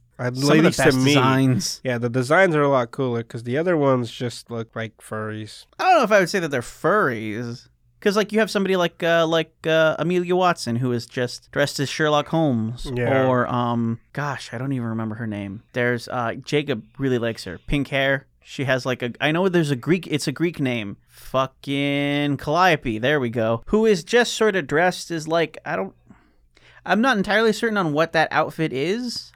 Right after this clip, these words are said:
Speaker 2: I think maybe it's, like, some sort of dark princess or something. I don't know. But, uh, she's not a fur. I mean, I, I, I, she doesn't look like she's dressed like an animal. There are a few non-animals.
Speaker 1: Yeah, but there's a lot of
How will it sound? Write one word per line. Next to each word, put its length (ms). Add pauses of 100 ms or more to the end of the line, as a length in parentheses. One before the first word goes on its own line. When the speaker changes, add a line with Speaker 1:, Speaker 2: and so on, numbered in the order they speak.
Speaker 2:
I 120
think 260
maybe 240
it's, 180
like, 220
some 220
sort 260
of 220 (880)
dark 360
princess 640
or 140
something. 600
I 140
don't 160
know. 360 (360)
But, 360
uh, 240 (100)
she's 280
not 180
a 20
fur. 260
I 40
mean, 180 (160)
I, 140 (100)
I, 120 (200)
I, 180
she 140
doesn't 140
look 80
like 120
she's 140
dressed 240
like 100
an 80
animal. 400
There 120
are 20
a 40
few 200
non-animals. 1400 (160)
Speaker 1:
Yeah, 120
but 100
there's 160
a 40
lot 200
of 100